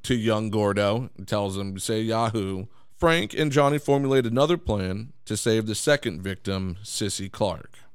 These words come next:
We flash back. Frank sits in a groovy club watching the next victim of the Nightingale. Flash forward, Johnny interrogates a suspect or a witness. Flashback, Frank uses the bathroom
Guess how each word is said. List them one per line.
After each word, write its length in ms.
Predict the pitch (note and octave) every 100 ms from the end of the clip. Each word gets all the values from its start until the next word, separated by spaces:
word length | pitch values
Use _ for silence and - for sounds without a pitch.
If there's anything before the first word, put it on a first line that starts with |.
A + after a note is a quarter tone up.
| -
We 60 | A2+
flash 320 | D#3 D#3 E3
back. 320 | - G2+ G2 - - -
Frank 280 | C#3 C#3 -
sits 400 | - - D3 -
in 100 | A#2+
a 60 | G#2
groovy 480 | G2 A2+ B2+ D3+
club 480 | D3+ A#2+ G2 F#2 G2+ A2+ - -
watching 440 | G#2 A2+ A#2 A#2+ A2
the 80 |
next 300 | G#2 G#2+ G#2
victim 400 | G#2+ A#2 A2+ A2+
of 120 | A#2 A2
the 80 |
Nightingale. 720 | A2 F#2 C#2+ D#2 C2+ G1+ G1+ - - -
Flash 280 | G#2 F#2+ -
forward, 420 | A2 A2+ C3 A2 -
Johnny 300 | G#2 G2 G2
interrogates 640 | G2 G#2 G2+ G2 G2+ G2
a 80 | G#2
suspect 760 | - F2+ - - A#1 - - -
or 220 | G#2 G#2+ G#2
a 100 | G#2+
witness. 680 | F#2 - - - - - - -
Flashback, 520 | E3+ F3+ - F#2+ F2+ - -
Frank 300 | - C3+ A#2+
uses 260 | C3+ B2+ D#3
the 80 | D#3+
bathroom 560 | A2 F#2 - F2+ G2